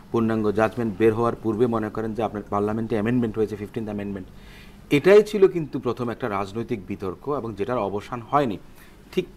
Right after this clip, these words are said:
যখন এই দাবিটা যৌক্তিকতা পেয়েছিল বাংলাদেশের মানুষের সকল ধরনের নাগরিকদের দাবি যে তত্ত্বাবধায়ক সরকারের অধীনে নির্বাচন হওয়া উচিত,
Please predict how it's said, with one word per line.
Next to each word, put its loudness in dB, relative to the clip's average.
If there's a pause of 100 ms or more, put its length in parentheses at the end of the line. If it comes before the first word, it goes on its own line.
(320)
যখন 0
এই 2
দাবিটা 2
যৌক্তিকতা -4
পেয়েছিল -2
বাংলাদেশের -4
মানুষের 0 (100)
সকল -6
ধরনের -6 (420)
নাগরিকদের 4
দাবি 4
যে -4
তত্ত্বাবধায়ক -4
সরকারের -4
অধীনে -4
নির্বাচন -8
হওয়া 0
উচিত, -4